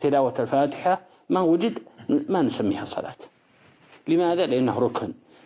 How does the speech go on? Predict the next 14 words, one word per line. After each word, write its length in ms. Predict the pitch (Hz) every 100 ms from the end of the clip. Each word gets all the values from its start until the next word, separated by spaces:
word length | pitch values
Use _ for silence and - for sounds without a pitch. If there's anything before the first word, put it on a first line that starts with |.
| -
مثل 200 | 196 180
هالبيالة 480 | 170 165 147 123
ذي 280 | 120 131 156
اللي 120 | 131
كسرناه 680 | 117 151 - 131 117 117 165 - - -
انتقل 440 | 170 175 143 139 123
مسماه 560 | 120 - 117 110 98
من 160 | 127 147
كونها 340 | 147 156 139
بيالة 400 | 123 135 147 160
إلى 120 | 143 135
كونها 360 | 143 120 147 151 - -
قزاز. 420 | 131 113 - - - _ _ _ - - - - - - - - - - - -
هذا 560 | 202 226 180 - -